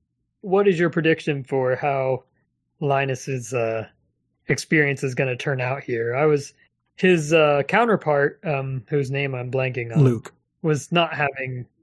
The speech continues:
Speaker 1: yeah, he was not having the same level of difficulty,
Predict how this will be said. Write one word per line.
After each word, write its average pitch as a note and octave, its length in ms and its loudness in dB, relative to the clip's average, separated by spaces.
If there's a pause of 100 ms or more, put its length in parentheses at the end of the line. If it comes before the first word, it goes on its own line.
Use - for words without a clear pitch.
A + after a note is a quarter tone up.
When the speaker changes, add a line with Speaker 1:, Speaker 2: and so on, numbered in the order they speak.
Speaker 1:
yeah, C#3 260 0
he F3 160 0
was E3 160 2
not C#3+ 220 -2
having C3 320 -2
the B2 100 -6
same B2+ 460 -4
level A#2 380 -2
of A2 340 -4 (560)
difficulty, A#2 800 -4